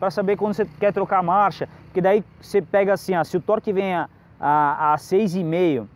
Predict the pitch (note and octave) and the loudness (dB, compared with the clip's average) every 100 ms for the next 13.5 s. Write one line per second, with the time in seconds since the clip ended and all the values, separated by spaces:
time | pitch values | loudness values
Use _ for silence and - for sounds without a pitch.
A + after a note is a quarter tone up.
0 | _ - D3 F3 F3 E3+ F#3 F3+ F3+ F#3 | _ -4 2 4 4 4 2 0 -2 -2
1 | E3+ F3 E3+ D#3+ D#3+ D3 D#3+ G#3 G#3 - | 0 0 2 2 2 4 4 4 4 2
2 | D3 C3+ A3 G3 C3+ - _ G3 G#3 G#3 | -4 -4 -4 -6 -10 -14 _ -2 0 2
3 | G#3+ G#3 G3+ G3+ G#3+ - G3 G3 G#3 G3 | 0 -2 -2 0 0 0 0 0 -2 -2
4 | G#3 F3+ F#3 G3+ G#3 - - F#3 G#3 G3 | -2 -2 0 2 0 -4 -6 -2 -2 0
5 | G#3 F#3+ G3 F#3 G3 E3 D3 A#2+ - - | 0 0 0 0 0 2 0 0 -6 -2
6 | G3+ A3 C#4 D4 B3 - C#4 A3+ - - | 2 4 2 0 -4 0 0 -2 -8 -10
7 | F#3+ A#3 A#3+ G#3+ F3 F3 E3+ E3+ F#3+ G#3+ | -4 0 2 0 0 0 0 0 -2 -4
8 | - G3+ D3+ A#2 - - - - C#3+ - | -2 0 2 0 -4 -20 -20 -10 -6 0
9 | F3+ G3+ F3+ E3+ E3 D#3 D#3 F#3 G#3 A3 | 2 2 2 2 2 2 0 0 -2 0
10 | F#3 - - D3+ - - - D#3 D#3+ F#3 | -2 -4 -8 -8 -8 -12 -8 0 2 2
11 | C#3+ - _ - D#3 E3 C3+ G#2+ - _ | 0 -4 _ -6 -2 0 0 -4 -14 _
12 | _ C3+ D#3 D3+ G3+ G3+ B2+ G#2 - A#2+ | _ -2 0 0 2 2 2 -2 -10 -6
13 | E3+ - E3 C3 G2+ | -6 -2 0 0 0